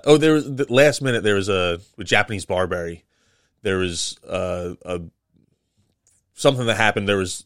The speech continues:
exempt cultivars that, uh, that were then taken off,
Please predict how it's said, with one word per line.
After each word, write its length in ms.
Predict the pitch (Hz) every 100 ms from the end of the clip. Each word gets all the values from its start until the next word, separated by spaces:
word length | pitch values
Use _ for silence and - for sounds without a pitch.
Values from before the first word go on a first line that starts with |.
| -
exempt 380 | 98 113 143 -
cultivars 760 | 123 117 104 98 95 101 - _ _ _ _ _ _ _ 95
that, 260 | 98 95
uh, 440 | 90 90 90 87 87 _ _ _ _ _ _ -
that 200 | 98 -
were 200 | 101 92
then 200 | 107 98
taken 320 | - 131 156
off, 480 | 156 95 78 -